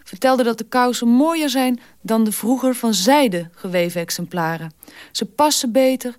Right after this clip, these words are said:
zijn ragdun, ladderen niet... en kunnen wel een maand of acht gedragen worden eer ze beginnen te slijten.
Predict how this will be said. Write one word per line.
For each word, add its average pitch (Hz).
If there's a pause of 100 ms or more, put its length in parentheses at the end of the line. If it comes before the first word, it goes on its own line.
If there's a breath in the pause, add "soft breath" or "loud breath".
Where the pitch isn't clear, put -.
(160 soft breath)
zijn 208
ragdun, 247 (220 soft breath)
ladderen 262
niet... 240 (220 soft breath)
en 202
kunnen 208
wel 196
een 202
maand 311
of 254
acht 262
gedragen 233
worden 214 (120)
eer 214
ze 202
beginnen 196
te 208
slijten. 175